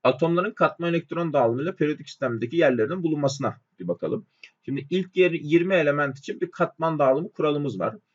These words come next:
Birinci katman en fazla iki elektron, ikinci katman en fazla sekiz elektron, üçüncü katman en fazla on sekiz elektron, dördüncü katman en fazla otuz iki elektron içerebiliyor.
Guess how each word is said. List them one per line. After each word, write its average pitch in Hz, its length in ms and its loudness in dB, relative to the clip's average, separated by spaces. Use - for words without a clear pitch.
Birinci 190 340 0
katman 160 360 0
en 160 160 2
fazla 131 300 0
iki 113 200 -2
elektron, 151 460 0
ikinci 131 340 -10
katman 117 380 -2
en 120 140 -4
fazla 107 240 0
sekiz 101 300 -10
elektron, 135 480 -2
üçüncü 117 320 -12
katman 101 340 -4
en 98 140 -8
fazla 87 260 -4
on 85 140 -10
sekiz - 280 -12
elektron, 127 480 -2
dördüncü 117 360 4
katman 104 360 -4
en 113 180 -4
fazla 98 400 0
otuz 107 220 -6
iki - 160 0
elektron 113 480 0
içerebiliyor. 143 600 2